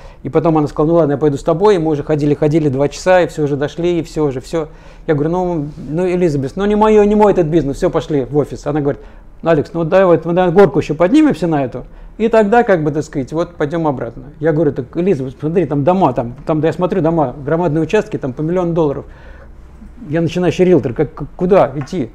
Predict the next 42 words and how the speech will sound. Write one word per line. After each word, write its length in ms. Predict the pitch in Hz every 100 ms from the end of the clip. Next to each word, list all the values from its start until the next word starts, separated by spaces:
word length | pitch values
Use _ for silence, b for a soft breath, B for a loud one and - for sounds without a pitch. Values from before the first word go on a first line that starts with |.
| b b b b -
Она 180 | 147
говорит: 200 | 139 123 -
«Ничего, 400 | 170 240 226 214
пошли». 380 | 196 - 151 139
Представляете, 420 | - - 202 160
и 20 |
там 180 | 151 226
мы 80 | 196
заключили 380 | 156 151 - 185
первый 240 | 170 160
листинг. 260 | 127 - 107 156
Ну, 100 | 170
точнее, 340 | 185 180 165
с 80 | 165
ее 120 | 170
помощью, 360 | 202 170 139 117
конечно, 320 | 120 - -
но 100 | 143
неважно. 560 | 175 180 190 127 120 131 - b b -
То 80 | 151
есть, 140 | 143
когда 240 | 160 180
вы 80 | 175
что-то 240 | - 160 170
делаете, 560 | 220 240 175 - 131 - - -
никогда 340 | 151 180 185
не 100 | 208
забывайте, 480 | 160 170 175 165 -
что 280 | - 139 123 - b b b
вы 140 | 147
так 340 | 160 240 226 170
близко 340 | 220 - 160
к 40 |
достижению 480 | 170 170 165 185 180
цели, 240 | 175 170 143
только 220 | 190 185
не 60 |
останавливайтесь, 520 | 170 175 160 135 120 123
сделайте 420 | 131 208 214 180
еще 160 | -
один 180 | 170 170
шаг, 300 | 165 - -